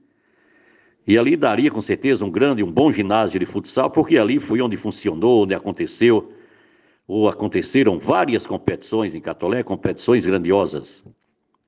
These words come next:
O B N B, lamentavelmente, deixou sua quadra se acabar. É uma pena. Ali também,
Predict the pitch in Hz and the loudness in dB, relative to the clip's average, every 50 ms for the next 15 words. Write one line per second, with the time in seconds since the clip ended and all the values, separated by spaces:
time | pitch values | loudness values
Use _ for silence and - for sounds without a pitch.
0 | _ _ - - - - - - - 101 98 135 143 156 165 170 165 131 170 185 | _ _ -20 -20 -20 -20 -6 0 2 2 4 4 4 4 4 4 4 6 6 6
1 | 185 175 160 147 127 - 131 123 104 123 120 110 117 131 143 143 147 147 165 160 | 6 4 2 2 0 0 0 2 2 2 2 2 0 0 -2 -2 -4 -4 -2 -2
2 | 165 160 156 147 147 143 123 107 110 107 - - 143 143 - - 113 104 90 - | -2 -2 -2 -2 -2 -4 0 0 2 2 2 2 0 0 2 2 2 0 0 2
3 | - 113 117 120 120 107 98 90 - - 95 87 - - 76 - 71 67 67 - | 0 2 2 2 0 -2 -4 -6 -4 -4 -6 -6 -6 -6 -8 -8 -10 -12 -14 -14
4 | - - 92 95 101 90 - - 117 110 98 82 73 67 64 - _ _ _ _ | -10 -8 -4 -2 -2 -2 0 2 2 2 2 0 -4 -10 -14 -20 _ _ _ _
5 | _ _ _ _ _ _ _ _ - 90 104 131 127 127 113 92 104 123 135 139 | _ _ _ _ _ _ _ _ -4 -2 0 0 0 0 0 2 4 4 4 4
6 | 143 147 143 139 131 131 - | 2 2 0 0 -4 -6 -10